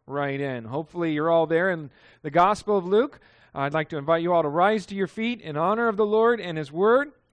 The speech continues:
I'm gonna read our text in its entirety, and then we'll pray, asking for God's continued blessings upon our time together. So, Luke writes the following in chapter seven,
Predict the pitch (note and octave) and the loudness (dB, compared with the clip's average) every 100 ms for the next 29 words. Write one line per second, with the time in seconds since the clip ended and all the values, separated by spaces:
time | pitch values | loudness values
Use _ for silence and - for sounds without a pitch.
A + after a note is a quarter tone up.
0 | _ _ E3+ G3 G3 G3 A3+ A#3 G#3 - | _ _ -8 -2 -2 0 2 2 2 0
1 | A3+ A#3+ - F#3+ A#3+ B3 C4 G#3 - - | 0 0 -6 -4 -4 -4 -6 -8 -10 -4
2 | A3 C4 C#4 C#4+ D4+ D4 _ _ _ C3 | -2 0 -2 -2 -4 -6 _ _ _ -10
3 | D3 E3 D#3+ - E3 D#3 C#3+ C#3+ - C#3+ | -8 -4 -6 -4 -2 0 0 -2 -6 -14
4 | B2+ C#3 C#3 B2+ - B2+ D3+ C#3+ C#3 C3 | -14 -4 -4 -4 -10 -14 -12 -12 -10 -6
5 | C3+ - B2 A#2+ C3+ B2+ A#2 C#3 B2+ A#2+ | -6 -8 -16 -14 -10 -10 -8 -10 -10 -8
6 | C3+ A#2+ - _ _ _ _ _ _ F#3 | -6 -6 -8 _ _ _ _ _ _ 0
7 | E3 - _ _ _ _ D#3 B3+ G3+ G#3+ | 0 -2 _ _ _ _ -2 -2 0 2
8 | A3+ G3+ - G3 - A#3 A3 G#3+ D#3 C3+ | 2 0 -8 -10 -4 2 4 4 0 -4
9 | C3 D3 - _ _ _ C3 C3 - F#3 | -8 -12 -20 _ _ _ -16 -10 0 2
10 | G#3 B3 A#3 - F3 D3 C#3 C#3 C#3+ | 2 -2 -10 -4 -2 0 -2 -8 -16